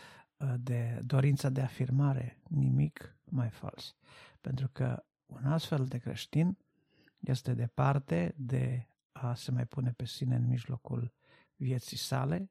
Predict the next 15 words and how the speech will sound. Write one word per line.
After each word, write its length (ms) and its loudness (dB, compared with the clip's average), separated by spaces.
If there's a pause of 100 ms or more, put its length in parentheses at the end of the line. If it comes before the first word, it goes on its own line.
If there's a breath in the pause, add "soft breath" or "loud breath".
(140)
în 180 -6
mijlocul 440 -4
lumii 240 0
sale. 420 -4 (340 soft breath)
El 120 -4
știe 300 -4
că 320 -4 (100)
Hristos 420 -6
e 80 -2
Domnul. 400 -2 (680 loud breath)
„Fii 420 0
cu 200 0
luare 840 4 (320)
aminte 680 6
asupra 760 -2